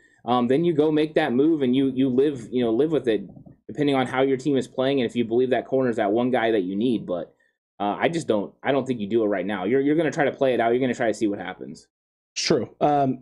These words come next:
Speaker 2: that is very true. Running back Raheem Mostert also left the game with a knee injury.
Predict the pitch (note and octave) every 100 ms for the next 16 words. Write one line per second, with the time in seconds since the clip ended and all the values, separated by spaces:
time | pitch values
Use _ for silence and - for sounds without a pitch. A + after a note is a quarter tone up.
0 | C#3+ D3+ D3 D3 C3+ D3 D3 C#3 - D3
1 | C#3 F3+ F#3 F#3 E3 F3 F3 D#3+ E3+ E3+
2 | D3 D#3+ E3+ D#3+ D3+ E3 E3+ E3 D3 D#3+
3 | G#3 A3 G#3 G#3 G#3 G#3 G3+